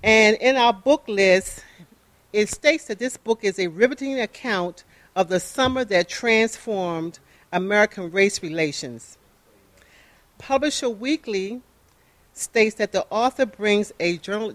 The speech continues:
journalistic, diligent digging, and skillful storytelling to this historical account.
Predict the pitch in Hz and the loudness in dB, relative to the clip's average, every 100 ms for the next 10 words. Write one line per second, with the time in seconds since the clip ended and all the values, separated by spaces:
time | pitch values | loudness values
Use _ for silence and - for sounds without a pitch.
0 | - 202 226 233 226 - - 214 - _ | -8 -4 -2 0 0 -2 -2 -4 -4 _
1 | _ _ _ _ - 233 247 208 240 - | _ _ _ _ 2 4 4 2 -2 -2
2 | - 226 220 226 226 240 - 180 175 - | -6 2 2 2 -2 -6 -6 -4 -4 -2
3 | 247 247 247 262 - - 220 202 - 220 | 4 4 4 -8 -8 -4 0 0 0 -2
4 | 190 202 - 196 208 208 196 - 202 196 | -2 -4 -8 -6 -6 -4 -8 -8 -8 -8
5 | - 190 - 202 147 127 - | -8 -14 -12 -10 -8 -10 -18